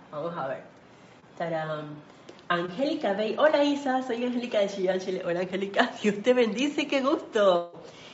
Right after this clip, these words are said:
Estoy escuchando la clase y me asalta una incógnita. ¿Caridad y compasión es lo mismo? Porque comprended que la crítica o juicio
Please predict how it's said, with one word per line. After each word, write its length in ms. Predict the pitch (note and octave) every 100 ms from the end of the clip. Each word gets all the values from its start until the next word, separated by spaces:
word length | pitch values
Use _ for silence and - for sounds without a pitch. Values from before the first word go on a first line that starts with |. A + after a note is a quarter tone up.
| -
Estoy 260 | F3+ - A#3+
escuchando 400 | - G3 E3+ G#3
la 140 | E3
clase 300 | E3 D#3 D#3+ F3+
y 100 | F#3
me 140 | F3
asalta 800 | D#3+ D3+ - A3+ B3+ B3+ C4 -
una 280 | G#3 G#3+ F#3
incógnita. 800 | F3+ E3 - G3 F3+ E3 D3 C#3+ - - - -
¿Caridad 460 | F3 E3+ E3+ G3+ B3+
y 40 |
compasión 760 | - G#3 F3+ D#3+ - F#3+ F#3+ - F#3+
es 260 | A3+ A#3
lo 200 | G3 F3
mismo? 580 | E3 F#3+ C#4+ C4+ F3+ E3 - - -
Porque 280 | F3+ F3 E3
comprended 640 | E3+ E3 E3 E3 G#3 -
que 280 | - A#3 F#3+
la 140 | F3 C#3+
crítica 480 | F#3+ A#3+ F#3 E3
o 40 | D#3+
juicio 440 | - G3+ G3+ F3+